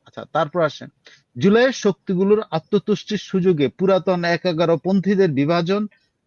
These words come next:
এবং, আহ, এবং অন্তর্ঘাতের, আহ,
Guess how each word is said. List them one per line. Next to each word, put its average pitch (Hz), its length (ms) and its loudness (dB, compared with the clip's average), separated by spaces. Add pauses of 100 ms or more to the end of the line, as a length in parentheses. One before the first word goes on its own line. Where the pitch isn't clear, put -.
(100)
এবং, 185 280 -2 (100)
আহ, 151 440 0
এবং 180 280 -4
অন্তর্ঘাতের, 175 760 0 (720)
আহ, 156 120 -2